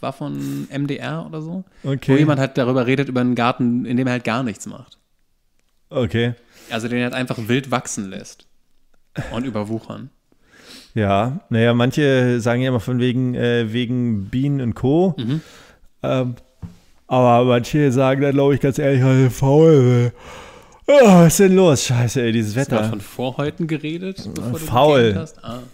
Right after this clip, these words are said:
Speaker 2: Fa-, faule
Speaker 1: Ah,
Speaker 2: Vorhäute.
Speaker 1: Vorhäute.
Speaker 2: Lass die faulen Vorhäute faulen,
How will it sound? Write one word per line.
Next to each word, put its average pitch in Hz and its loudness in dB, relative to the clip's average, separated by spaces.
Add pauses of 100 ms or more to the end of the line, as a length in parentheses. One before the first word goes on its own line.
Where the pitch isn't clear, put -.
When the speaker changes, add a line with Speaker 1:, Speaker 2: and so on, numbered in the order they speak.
(580)
Speaker 2:
Fa-, - -10 (180)
faule 190 6
Speaker 1:
Ah, 202 4 (100)
Speaker 2:
Vorhäute. 135 4
Speaker 1:
Vorhäute. 131 -4
Speaker 2:
Lass 131 0
die 120 -2
faulen 117 0
Vorhäute 101 -2
faulen, - -10